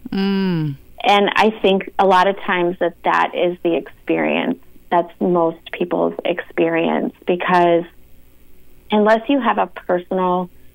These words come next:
Speaker 2: connection with someone or a personal experience,
Speaker 1: Mm.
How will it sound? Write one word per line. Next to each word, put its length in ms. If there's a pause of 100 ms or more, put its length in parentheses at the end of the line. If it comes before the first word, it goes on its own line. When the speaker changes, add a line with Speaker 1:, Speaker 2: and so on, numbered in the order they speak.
(200)
Speaker 2:
connection 640
with 180
someone 640 (100)
or 480 (520)
a 40
personal 420
experience, 960
Speaker 1:
Mm. 0